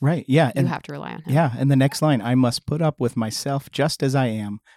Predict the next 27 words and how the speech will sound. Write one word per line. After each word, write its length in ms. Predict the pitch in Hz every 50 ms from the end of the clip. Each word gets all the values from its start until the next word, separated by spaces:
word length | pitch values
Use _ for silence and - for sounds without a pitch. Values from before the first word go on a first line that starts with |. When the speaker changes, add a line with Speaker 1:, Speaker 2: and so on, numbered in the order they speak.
| _ _ -
Speaker 1:
with 140 | 123 - - -
all 160 | 120 113 113
my 160 | 113 113 110
imperfections." 840 | 110 107 107 110 110 104 - - 110 - - - - _ _ _ -
Speaker 2:
Yeah. 280 | 185 196 214 226 226 165 _ _ _ _ _ _ _ _ _ _ _ - -
Speaker 1:
And, 140 | 135 131 -
and 260 | 151 143 127 110 104 -
in 160 | 120 123 123
my 320 | 120 113 110 110 107 95 - _ _ -
margin 380 | 120 120 120 123 117 117 110
notes 220 | 110 110 110 104 -
here, 120 | 120 110
I 60 | 110
have 180 | 110 104 101 -
distracted, 800 | 127 120 - - - 139 117 120 120 - - 110 107 101 - - _ _ _ _ _ _ _ _ _ _ _ _ -
discouraged, 800 | 131 123 - - - - 117 113 113 110 107 98 - - - - _ _ _ _ _ _ _
focused 420 | _ - 127 127 123 - 123 - -
too 120 | - 131
much 260 | 123 120 117 113 -
on 100 | 123 117
my 100 | 117 117
own 240 | 110 123 120 120 117
faults, 420 | - - 117 113 113 113 - - - _ _ -
unforgiving 640 | 139 139 131 131 - 127 117 107 120 117 117 120 117
of 120 | 113 107 107
myself. 640 | 113 113 110 - - - 120 113 110 107 - - - -
Speaker 2:
Mm-hmm. 300 | 202 175 190 190 190